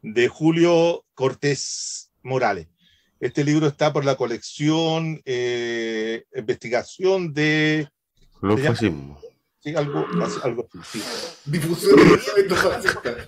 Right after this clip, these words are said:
Speaker 1: Hace un retrato muy adecuado de
Speaker 3: Sí,
Speaker 1: qué
Speaker 3: sí,
Speaker 1: se,
Speaker 3: sí.
Speaker 1: de qué se está riendo.
Speaker 3: No, porque él es amigo, es amigo nuestro, él estuvo
Speaker 2: Es
Speaker 3: en el
Speaker 2: que
Speaker 3: programa. Claro.
Speaker 2: Es que él, él difunde el pensamiento fascista.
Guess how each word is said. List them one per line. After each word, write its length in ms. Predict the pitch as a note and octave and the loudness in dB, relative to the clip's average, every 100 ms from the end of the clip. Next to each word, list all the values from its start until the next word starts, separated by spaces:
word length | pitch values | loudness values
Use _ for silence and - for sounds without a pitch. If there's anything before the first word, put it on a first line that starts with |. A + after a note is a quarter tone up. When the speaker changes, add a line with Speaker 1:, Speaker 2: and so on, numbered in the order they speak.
| - | -2
Speaker 1:
Hace 220 | F3 G#3+ | -2 0
un 140 | G#3+ | -2
retrato 840 | E3 D#3 C#3+ - G#3 G#3 D3 C#3 F#3 - - | 0 4 4 4 2 2 4 2 2 -4 -10
muy 260 | - F3+ B3+ | 2 4 4
adecuado 760 | C4 G3 D#3 G3+ G3 C#3+ G#3 - _ | 6 4 4 4 6 6 0 -4 _
de 80 | A#2+ | -6
Speaker 3:
Sí, 140 | A#2 | 2
Speaker 1:
qué 80 | G3+ | 2
Speaker 3:
sí, 100 | C#3+ | 2
Speaker 1:
se, 200 | D3 C3+ | -4 -6
Speaker 3:
sí. 60 | - - - _ _ _ _ _ _ _ - | -6 -16 -20 _ _ _ _ _ _ _ -6
Speaker 1:
de 80 | A#2 | 0
qué 120 | C#3+ | 0
se 60 | D3+ | 0
está 180 | - - - | -6 -14 -4
riendo. 380 | E3 E3 C3+ | 2 4 4
Speaker 3:
No, 200 | C#3 D#3 B3 | 4 6 8
porque 220 | E3+ A#3+ | 6 6
él 60 | |
es 60 | B3+ | 8
amigo, 320 | A3 A3 B3+ A#3+ | 8 8 8 8
es 200 | G3+ G#3+ | 10 10
amigo 280 | G#3 A#3 A#3 | 8 6 4
nuestro, 760 | A3+ A3+ G#3+ E3+ E3 D#3+ D#3 D#3 | 4 4 4 4 6 6 6 4
él 140 | F#3 | 2
estuvo 240 | - G3+ | 4 8
Speaker 2:
Es 80 | G#3 | 8
Speaker 3:
en 60 | G#3 | 8
el 60 | |
Speaker 2:
que 100 | G#3 | 6
Speaker 3:
programa. 580 | F#3+ D3+ G3 G#3+ G3+ G3+ - - - - E3 | 6 8 6 6 2 -2 -14 -16 -8 -4 0
Claro. 340 | C#3 B2 - - | 2 0 -6 -12
Speaker 2:
Es 120 | G2+ | 2
que 140 | C#3 | 6
él, 180 | C#3 B2 - | 6 6 2
él 180 | C3+ D#3 | 4 6
difunde 500 | D#3 - F3 F#3+ F3 | 6 8 8 8 8
el 100 | F3 | 8
pensamiento 560 | F3+ E3 D#3+ D#3 D#3 C#3+ | 6 6 8 6 6 2
fascista. 600 | C#3+ - - - C4+ | 0 2 2 4 2